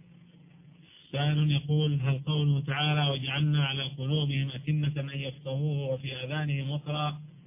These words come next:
دليل على أنه لا يلزم من فهم الحجة الرسالية في المسائل الظاهرة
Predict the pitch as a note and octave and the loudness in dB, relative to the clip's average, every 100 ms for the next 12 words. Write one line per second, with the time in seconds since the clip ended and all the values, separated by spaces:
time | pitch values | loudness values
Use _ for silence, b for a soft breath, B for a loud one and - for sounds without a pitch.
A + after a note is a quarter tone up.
0 | - A#2+ C3+ D#3 D#3 D3+ C#3 C#3 C#3 C#3 | -14 -4 -2 -2 -2 -4 -4 -6 -6 -4
1 | D#3 D3+ D#3 D3+ C#3+ C#3 C#3+ D#3 C#3+ D#3 | 0 2 2 -2 -6 -6 -2 -2 -2 -2
2 | D3 C3+ C3+ C3 D#3+ D3 C#3+ D#3 D3+ C3+ | -4 -4 -6 -4 -2 -2 -2 -4 -6 -4
3 | D3 C#3 C3+ C3+ C3 C#3+ D#3 D3 C#3 C3 | -4 -4 -6 -8 -6 -4 -4 -4 -6 -8
4 | C3 D#3 D3 C3+ B2+ D3+ D3+ D3+ D3+ | -6 -6 -4 -6 -4 -2 0 0 -2